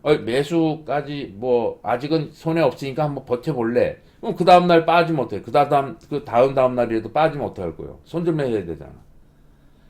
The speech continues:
그러니까 내려오는데 무너진다 그러면은 내가 이만큼 여기서 팔면은 수익이 얼마였는데, 아이,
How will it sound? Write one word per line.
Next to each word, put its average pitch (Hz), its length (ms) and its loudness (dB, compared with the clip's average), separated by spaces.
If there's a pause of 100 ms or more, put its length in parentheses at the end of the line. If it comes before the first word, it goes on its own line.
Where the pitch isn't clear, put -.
(200)
그러니까 151 360 0
내려오는데 151 600 2
무너진다 156 720 2
그러면은 123 480 -2 (340)
내가 135 300 2
이만큼 151 420 0
여기서 160 240 4
팔면은 160 560 0 (160)
수익이 185 320 -4
얼마였는데, 147 720 4
아이, 147 360 0